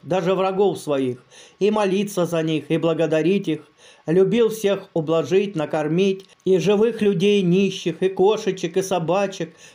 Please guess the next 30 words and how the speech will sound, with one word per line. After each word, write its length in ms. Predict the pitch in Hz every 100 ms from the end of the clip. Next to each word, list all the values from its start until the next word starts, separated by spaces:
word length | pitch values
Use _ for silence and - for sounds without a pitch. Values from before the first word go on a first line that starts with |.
| -
Даже 340 | 170 208 202
кормили 540 | 196 180 180 202 214
они 420 | 175 160 160 147 -
с 100 | 180
матушкой 500 | 180 170 160 - 160
Михаилой 580 | 160 165 165 175 160
пчёлок 560 | 151 - 214 196 147 147
и 80 | 175
ос. 420 | 190 180 180 - _ - -
Ставили 520 | - - 214 202 185
на 160 | 175 175
стол 300 | 175 196 165
блюдечко 540 | 147 226 214 208 202
с 100 | 190
мёдом 440 | 196 190 175 156 175
или 100 | 208
варенье, 600 | 180 165 151 143 135 135 - - -
и 120 | 220
те 200 | 220 254
летели 440 | 202 196 190 165
в 80 | 165
форточку 520 | 185 214 - 156 - 160
и 60 |
кормились. 680 | 165 156 143 135 123 - - _ _ _ _ _ -
Любил 420 | 185 185 247 233
батюшка 500 | 185 208 208 196 190
птичек 460 | 190 180 180 170
кормить. 560 | - 165 156 151 143 -
Матушка 440 | 185 185 170 175
Михаила 680 | 160 156 165 175 202 175 139